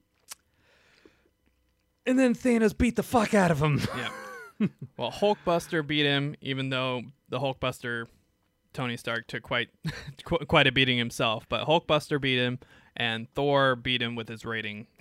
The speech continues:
Speaker 2: Raiden Lightning, and often fights him toe-to-toe when he has his hammer.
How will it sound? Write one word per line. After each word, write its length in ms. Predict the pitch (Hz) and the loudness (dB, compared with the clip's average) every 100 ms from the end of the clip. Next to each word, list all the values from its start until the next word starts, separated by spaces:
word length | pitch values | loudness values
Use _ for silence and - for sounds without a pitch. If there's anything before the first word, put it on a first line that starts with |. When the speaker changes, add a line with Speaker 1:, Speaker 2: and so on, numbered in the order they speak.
| - | -8
Speaker 2:
Raiden 460 | 120 113 110 107 - | -4 -4 -6 -10 -14
Lightning, 500 | - 110 107 107 107 - _ _ - - | -10 -6 -4 -4 -8 -12 _ _ -20 -14
and 200 | - 120 117 | -6 -6 -4
often 380 | 117 110 120 | -4 -4 -8
fights 240 | 110 113 113 | -6 -6 -6
him 80 | 110 | -6
toe-to-toe 600 | 120 110 107 123 113 104 | -4 -4 -4 -4 -4 -4
when 160 | 131 120 | -4 -4
he 100 | 110 | -4
has 220 | 117 110 | -6 -6
his 120 | 104 | -8
hammer. 360 | 117 104 101 | -8 -8 -10